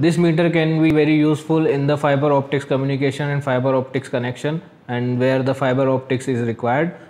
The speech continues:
So this meter is <clears throat> optical power meter of any fiber optic output. So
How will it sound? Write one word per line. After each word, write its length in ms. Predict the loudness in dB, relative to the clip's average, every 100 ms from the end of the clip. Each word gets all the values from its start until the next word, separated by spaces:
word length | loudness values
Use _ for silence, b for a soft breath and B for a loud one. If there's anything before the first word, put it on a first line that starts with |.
| -8
So 180 | -2 0
this 240 | 2 2
meter 400 | 2 2 4 2
is 500 | 2 0 0 2 0 -4 -18 -20 -20 _ _ _ _
<clears throat> 480 | -2 0 0 -2 0
optical 440 | 0 0 2 2
power 260 | 2 4 4
meter 380 | 2 2 2 2
of 260 | 2 2
any 220 | 0 0 0
fiber 500 | 2 4 2 0 -4 -20 -20 -20 -10 -2
optic 420 | -2 0 -4 -2 -2
output. 560 | -2 0 0 -2 -2 -10 -20 -16
So 500 | -2 2 2 2 -2